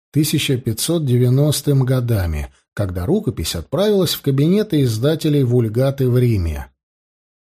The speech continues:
Это печальная истина. Если вы неохотно отдаёте на время какую-нибудь принадлежащую вам драгоценную вещь, она редко возвращается в том же состоянии, как была.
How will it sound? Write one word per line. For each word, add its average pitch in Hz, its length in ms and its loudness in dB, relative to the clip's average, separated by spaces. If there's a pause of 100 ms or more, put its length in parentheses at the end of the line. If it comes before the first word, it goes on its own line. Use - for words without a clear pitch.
(240)
Это 185 240 -4
печальная 143 640 -2
истина. 80 760 -6
Если 175 320 -2
вы 185 140 4
неохотно 151 600 2
отдаёте 131 520 0
на 131 160 2
время 143 400 2
какую-нибудь 139 1040 0
принадлежащую 135 920 0
вам 143 200 4
драгоценную 170 760 2
вещь, 208 380 0 (640)
она 160 340 4
редко 139 380 -4
возвращается 104 840 -2
в - 80 -10
том 117 220 0
же 92 120 -6
состоянии, 135 800 -2
как 98 280 -6
была. 78 540 -6